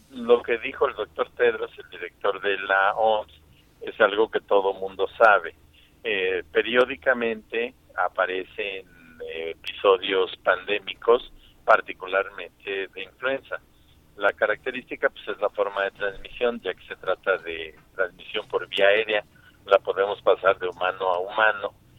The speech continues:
a través del estornudo o de la contaminación de diversas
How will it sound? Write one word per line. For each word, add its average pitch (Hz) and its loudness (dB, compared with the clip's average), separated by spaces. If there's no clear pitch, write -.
a 101 2
través 92 -2
del 95 -6
estornudo 95 -4
o 98 0
de 95 -2
la 85 2
contaminación 95 -4
de 85 -8
diversas 107 4